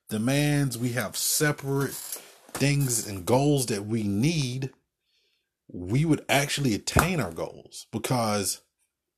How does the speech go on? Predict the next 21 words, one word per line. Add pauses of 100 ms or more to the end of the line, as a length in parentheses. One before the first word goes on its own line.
(1120)
police
shoots
Latin
person, (220)
police
shoots
Black
person. (520)
Police
doesn't
shoot
white
person. (2000)
You
know,
instead
of
saying
Black
Lives
Matter,